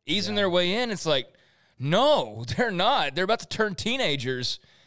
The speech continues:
Speaker 1: And they're still, like, in the same spot they were
Speaker 2: Yeah.
Speaker 1: in year one, basically.
Speaker 2: Seven, eight, nine win team every year.
Speaker 1: Dude,
Speaker 2: That's,
Speaker 1: look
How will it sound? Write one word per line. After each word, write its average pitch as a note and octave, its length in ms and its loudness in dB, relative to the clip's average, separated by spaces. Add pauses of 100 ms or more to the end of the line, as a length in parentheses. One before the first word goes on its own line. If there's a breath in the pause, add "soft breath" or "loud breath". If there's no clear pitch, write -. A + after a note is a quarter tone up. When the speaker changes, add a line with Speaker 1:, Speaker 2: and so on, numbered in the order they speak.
(180 soft breath)
Speaker 1:
And E3+ 300 0
they're F3 80 2
still, A3 240 0
like, G#3 160 2
in F#3+ 80 0
the F3 80 0
same F#3+ 300 -2
spot F#3+ 320 2
they F#3+ 100 -2
were F#3+ 240 0
Speaker 2:
Yeah. F3+ 60 2
Speaker 1:
in E3+ 80 0
year F3 180 2
one, F#3 300 0
basically. B2 460 -2
Speaker 2:
Seven, A2 60 -6
eight, B2 220 -8
nine A#2 300 -8
win A#2 180 -12
team B2 220 -14
every G#2 260 -10
year. A2 300 -2
Speaker 1:
Dude, G#3+ 160 0
Speaker 2:
That's, D#3+ 100 0
Speaker 1:
look D#3 60 2